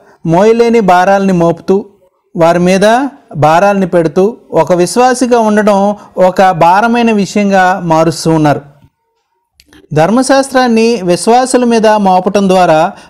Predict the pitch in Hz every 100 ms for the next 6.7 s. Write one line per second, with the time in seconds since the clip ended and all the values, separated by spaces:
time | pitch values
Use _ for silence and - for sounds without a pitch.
0 | - 170 180 170 180 220 247 247 233 233
1 | 208 180 226 240 220 214 196 202 190 180
2 | 208 208 196 190 190 165 165 175 160 170
3 | 160 160 - - _ _ _ _ _ _
4 | _ - - _ - 139 175 202 202 185
5 | 190 196 190 185 202 254 _ 170 196 220
6 | 226 220 214 190 190 214 208